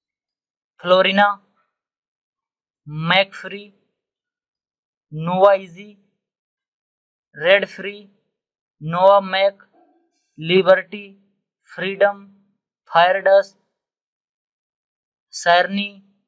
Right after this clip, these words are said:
फ्लोरिना, फ्रांस। अब देखो इसमें जो important है उसको मैं बता देता हूँ। एक तो सरप्राइज याद कर लेना,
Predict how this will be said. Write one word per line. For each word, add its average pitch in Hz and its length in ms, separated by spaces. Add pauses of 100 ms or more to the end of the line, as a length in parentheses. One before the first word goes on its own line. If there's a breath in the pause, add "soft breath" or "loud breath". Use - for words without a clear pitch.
(360)
फ्लोरिना, 190 500
फ्रांस। 196 580 (460)
अब 190 160
देखो 214 320
इसमें 214 280
जो 233 100
important 196 640
है 202 60
उसको 190 300
मैं 180 120
बता 156 200
देता 151 260
हूँ। 147 140 (580 soft breath)
एक 226 320
तो 262 120
सरप्राइज 185 640
याद 185 180
कर 190 120
लेना, 180 260